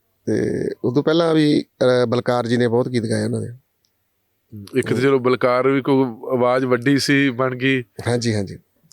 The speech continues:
Speaker 2: ਔਰ ਦੂਜਾ ਇਲਾਕੇ ਦੇ ਵੀ ਫਿਰ ਤੀਜਾ ਸਕੇ ਭਾਂਜਾ।
Speaker 1: ਹਾਂ, ਅਲਬੇਲਾ ਜੀ ਦਾ
Speaker 2: ਬਲਕਾਰ
Speaker 1: ਭਾਂਜਾ।
Speaker 2: ਹੋਣਾ ਨੂੰ ਉਹਦਾ ਵੀ ਪਲੱਸ ਪੁਆਇੰਟ ਹੋ ਗਿਆ।
Speaker 1: ਪਲੱਸ ਪੁਆਇੰਟ ਹੋ ਗਿਆ। ਬਹੁਤ ਸਾਰੇ ਮਤਲਬ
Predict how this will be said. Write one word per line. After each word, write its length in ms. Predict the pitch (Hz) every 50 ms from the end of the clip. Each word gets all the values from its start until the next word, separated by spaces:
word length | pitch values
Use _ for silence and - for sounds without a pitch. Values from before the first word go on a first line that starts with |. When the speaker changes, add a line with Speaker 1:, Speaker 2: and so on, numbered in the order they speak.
| _
Speaker 2:
ਔਰ 220 | 107 107 110 110 104
ਦੂਜਾ 300 | 101 123 120 113 131 131 127 127 120 120 110 101 143
ਇਲਾਕੇ 380 | 135 131 127 120 - - 147 143
ਦੇ 80 | 143
ਵੀ 100 | 143 139
ਫਿਰ 180 | 127 - - 139
ਤੀਜਾ 440 | - - 147 135 139 147 143 143 143 - _ -
ਸਕੇ 300 | - - 147 - - 170
ਭਾਂਜਾ। 480 | - 202 170 151 151 123 123 127 127 - 151 127 - - -
Speaker 1:
ਹਾਂ, 360 | 110 120 120 120 120 113 113 113
ਅਲਬੇਲਾ 280 | 113 113 117 120 120
ਜੀ 60 | 117
ਦਾ 60 | 117 131
Speaker 2:
ਬਲਕਾਰ 320 | 131 - 131 131 135 139
Speaker 1:
ਭਾਂਜਾ। 60 | 147
Speaker 2:
ਹੋਣਾ 220 | 147 160 151 147 139
ਨੂੰ 220 | 143 143 143 147
ਉਹਦਾ 160 | 151 139 156
ਵੀ 60 | 165
ਪਲੱਸ 320 | 156 - 147 143 135 - -
ਪੁਆਇੰਟ 280 | - 147 139 135 127
ਹੋ 120 | 139 135 123
ਗਿਆ। 220 | 117 117 117 135
Speaker 1:
ਪਲੱਸ 240 | 143 135 139 131 -
ਪੁਆਇੰਟ 240 | - 131 113 - 113
ਹੋ 60 | 107
ਗਿਆ। 120 | 110 - - - - - _ _ _ _ _ _ _ _ _ _ _ - _ - - - - - - - -
ਬਹੁਤ 260 | - 151 160 196 190
ਸਾਰੇ 220 | - 214 202 202
ਮਤਲਬ 320 | 196 185 175 180 180 180